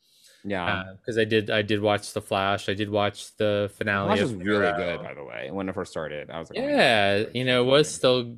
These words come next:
Speaker 2: good up to, I, I don't know, two seasons ago or maybe two or three seasons ago, and then it, I don't know, it just lost something.
Speaker 1: Yeah.
Speaker 2: I don't, I don't even, I don't even know if I can tell you what I lost. Maybe it was just,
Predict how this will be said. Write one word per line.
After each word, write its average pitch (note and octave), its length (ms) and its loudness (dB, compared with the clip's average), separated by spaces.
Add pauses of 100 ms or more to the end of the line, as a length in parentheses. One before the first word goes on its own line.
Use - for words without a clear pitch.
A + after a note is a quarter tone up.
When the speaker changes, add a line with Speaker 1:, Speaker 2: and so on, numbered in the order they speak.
Speaker 2:
good A#2 220 6
up A#2+ 220 2
to, A2+ 880 0
I, G#2+ 120 -2
I A2 140 -2
don't A2 120 0
know, G2+ 260 -2 (120)
two - 180 -4
seasons G#2+ 540 -6
ago A2+ 200 0
or A2+ 120 0
maybe G2 320 -6 (160)
two A2+ 120 -4
or G#2 40 0
three G#2 180 -6
seasons G#2 380 -6
ago, A2+ 220 -2
and G2+ 120 -4
then F#2+ 100 -4
it, F#2+ 300 -8 (640)
I G#2+ 60 -2
don't G#2 100 0
know, F2+ 160 -4
it F#2+ 160 -6
just - 300 -14 (160)
lost F#2 380 -4
something. F#2 520 -8 (320)
Speaker 1:
Yeah. F#2 140 -6
Speaker 2:
I - 20 -4
don't, F#2 400 -10
I G#2+ 80 0
don't A2 120 0
even, A2 200 0
I A#2 180 2
don't D3 200 4
even D#3 180 2
know B2+ 200 2
if B2 160 -4
I A2+ 80 2
can G#2 120 -8
tell G#2+ 240 -2
you G#2 200 0
what G2 120 0
I F#2+ 60 0
lost. F2+ 360 -4
Maybe A2+ 200 0
it A2+ 40 2
was A2 120 -2
just, - 240 -12